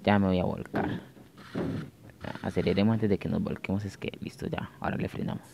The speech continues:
Así ve, ¿sabe qué? Voy a poner esas luces, voy a apagar esa vaina.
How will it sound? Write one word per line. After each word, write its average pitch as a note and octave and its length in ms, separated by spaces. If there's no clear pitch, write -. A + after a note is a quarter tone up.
Así - 340
ve, A#2+ 240
¿sabe A#2 160
qué? C3 160
Voy G#2+ 120
a - 20
poner G#2 240
esas G#2+ 140
luces, A2+ 560
voy F#2 100
a G#2 40
apagar G2 240
esa F#2+ 160
vaina. - 260